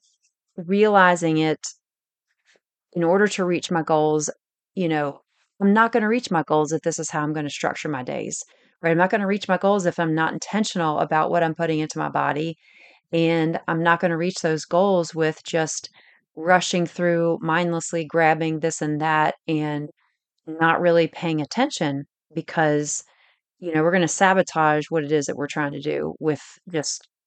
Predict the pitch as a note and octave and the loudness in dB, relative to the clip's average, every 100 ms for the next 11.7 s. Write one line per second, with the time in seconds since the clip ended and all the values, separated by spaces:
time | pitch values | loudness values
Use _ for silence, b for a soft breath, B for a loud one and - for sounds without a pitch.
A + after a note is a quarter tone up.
0 | _ - E3 - - D#3+ D3+ D#3 D3 - | _ -10 -6 -6 0 2 4 4 4 0
1 | F3 D3+ D3+ D3+ D3+ D3+ D3+ D3+ - D3+ | -2 0 0 0 0 -2 -4 -4 -4 -4
2 | - D3+ D3+ C#3+ E3+ D3+ C#3 E3+ B B | -4 -6 -2 -2 -2 -2 -4 -8 B B
3 | B - F3 - E3+ E3+ E3 D#3+ D#3+ D3+ | B -4 -2 4 6 8 6 2 0 -2
4 | D#3 E3+ A3 F#3 C#3+ D#3 b b _ _ | -2 -4 -4 -4 -4 -6 b b _ _
5 | _ F3 E3+ E3 E3 D#3+ _ _ _ _ | _ 2 4 4 2 -2 _ _ _ _
6 | - E3+ E3+ E3 E3+ F3+ G3+ G3 F#3 F3+ | -2 4 6 8 10 10 10 6 6 4
7 | F3+ E3+ G3 F#3 E3+ F3 F#3+ F3+ E3+ E3 | 4 2 0 2 4 4 2 2 0 -2
8 | - E3+ F3+ F3 D#3+ D#3 D#3+ F3 E3 D3 | -4 -2 -2 -2 -2 -2 -2 2 0 2
9 | - D#3+ - F3 F3 E3 D#3+ C3 F3 E3 | 0 -2 -2 -4 -2 -2 -4 -4 -2 -2
10 | E3 D#3+ - D#3+ E3 F#3+ G3+ G3 F3 E3 | -4 -6 -2 -2 -2 -4 -2 0 0 2
11 | D#3 D#3+ D#3 D#3+ D#3 D#3+ E3+ | 2 2 -2 -2 0 0 0